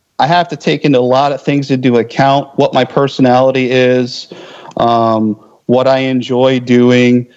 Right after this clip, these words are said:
I have to balance that with what the need is out there as well.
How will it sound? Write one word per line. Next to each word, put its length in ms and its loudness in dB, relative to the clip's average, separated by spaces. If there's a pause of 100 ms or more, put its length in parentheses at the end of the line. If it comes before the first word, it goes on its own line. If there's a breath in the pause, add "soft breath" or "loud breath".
(200 soft breath)
I 120 0
have 200 0
to 80 -4
balance 480 0
that 240 0
with 180 -2
what 260 -2
the 60 -2
need 440 0
is 420 -2
out 400 -2
there 280 0
as 180 -4
well. 520 -2